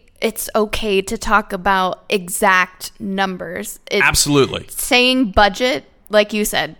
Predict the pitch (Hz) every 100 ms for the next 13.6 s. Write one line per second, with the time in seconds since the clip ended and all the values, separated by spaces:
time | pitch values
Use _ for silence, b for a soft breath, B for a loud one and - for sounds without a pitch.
0 | - 220 214 240 208 220 202 196 208 240
1 | 220 214 208 202 190 185 - 185 185 180
2 | 185 170 165 147 175 220 B B B -
3 | 185 165 185 185 160 147 143 175 180 139
4 | 160 139 127 151 131 - - 135 156 160
5 | 160 131 147 131 104 - 135 131 117 135
6 | 135 - 127 - 110 - 165 175 - B
7 | B B _ _ - 190 302 247 170 339
8 | 160 - 113 110 110 95 71 - - b
9 | b b 139 123 226 240 214 202 - 180
10 | 170 143 170 165 151 147 - 135 143 120
11 | 147 156 147 135 131 131 123 - 147 -
12 | 131 135 120 120 123 117 - 113 107 131
13 | 120 117 107 - 98